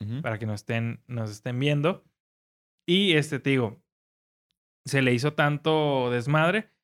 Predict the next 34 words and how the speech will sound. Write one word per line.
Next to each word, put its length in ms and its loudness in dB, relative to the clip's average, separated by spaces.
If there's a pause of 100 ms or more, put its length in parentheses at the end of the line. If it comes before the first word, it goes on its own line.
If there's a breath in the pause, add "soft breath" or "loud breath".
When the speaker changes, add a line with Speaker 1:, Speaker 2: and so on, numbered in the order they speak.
(240)
Speaker 2:
que 200 0
ya 160 4
la 160 4
güey 400 2
perdió 360 -2
la 160 0
cabeza, 440 -4
se 80 -6
volvió 380 -2
loca, 360 -4
güey. 180 -8 (240)
O 60 -12
sea, 140 -6
literal, 480 -4
era 180 0
un 100 0
monstruo, 520 -2
literal, 480 -4
era 100 -6
un 80 -4
monstruo. 460 -6 (160)
Speaker 1:
Sí. 160 -8 (880 loud breath)
Speaker 2:
Entonces, 260 0
hay 160 6
una 160 6
llamada, 460 6
güey, 240 4
de 140 2
un 160 2
cabrón 600 2
al, 460 0
al 400 0
novecientos 560 -2
once. 380 -2